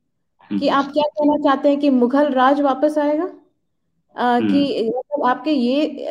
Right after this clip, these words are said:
Speaker 1: मुझे तो यही समझ में आता है कि आप जो है हिंदुओं को क्या धमकी दे रहे हैं, क्रिश्चियनों को क्या धमकी दे रहे हैं और, अ, जितने भी हमारे, अ, वनवासी, अ, tribes और caste है क्या उनको धमकियां दे रहे हैं?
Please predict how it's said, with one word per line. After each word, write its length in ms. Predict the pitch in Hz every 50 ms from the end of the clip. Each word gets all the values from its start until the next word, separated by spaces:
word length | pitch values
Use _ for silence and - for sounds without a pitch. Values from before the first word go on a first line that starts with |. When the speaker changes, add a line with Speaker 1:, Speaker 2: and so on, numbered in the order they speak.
| -
Speaker 1:
मुझे 320 | 220 226 240 240 233 294 311
तो 100 | 302 320
यही 240 | 262 214 220 269
समझ 300 | 277 285 285 277 277 269
में 140 | 285 285 294
आता 240 | 285 277 285 285 294
है 220 | 311 339 349 - - _ _ _ _ -
कि 100 | 285 269
आप 220 | - 247 254 269
जो 160 | 247 247 294
है 440 | 294 285 285 294 294 294 285 294 - _ _ _ _ _ _ -
हिंदुओं 440 | 220 220 220 220 220 262 269 277 285
को 160 | 285 294 294
क्या 140 | 285 294 285
धमकी 380 | 254 - 247 247 240 254 294 285
दे 200 | 285 277 277 269
रहे 100 | 277 285
हैं, 140 | 320 339 - _ _
क्रिश्चियनों 520 | - 226 226 214 - - 254 254 262 269 269
को 140 | 269 285
क्या 160 | 285 285 285 269
धमकी 360 | 254 254 247 247 254 285 285
दे 140 | 269 269 262
रहे 160 | 262 262 262
हैं 260 | 269 269 294 320 311 _ _ _ _ _ _ _ _ _ _ -
और, 260 | 196 220 233 254 247
अ, 300 | 202 233 240 233 226 220
जितने 400 | 208 220 226 214 240 254 269 269
भी 140 | 247 277 277
हमारे, 580 | 269 262 254 247 240 240 254 262 269 269 262
अ, 120 | 226 - 220
वनवासी, 1120 | 214 208 208 202 190 190 196 196 220 226 240 240 247 240 - 294 285 285 277 285 - - - _ _ -
अ, 140 | 220 220 214
tribes 480 | 220 - 233 220 233 262 285 254 247
और 120 | 277 269 262
caste 360 | 262 262 226 233 247 240 -
है 80 | 262
क्या 160 | 262 269 277 -
उनको 340 | - 202 208 196 202 240
धमकियां 400 | 240 247 247 247 247 262 285 285
दे 140 | 247 277 277
रहे 120 | 269 277 302
हैं? 80 | 339